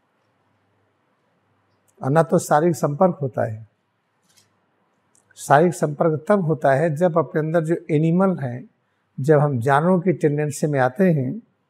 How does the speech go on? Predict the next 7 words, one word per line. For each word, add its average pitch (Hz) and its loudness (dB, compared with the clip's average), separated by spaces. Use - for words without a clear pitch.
तब 180 6
शारीरिक 160 0
संपर्क 143 -4
की 156 -6
बात 131 -2
होती 180 -4
है। 113 -10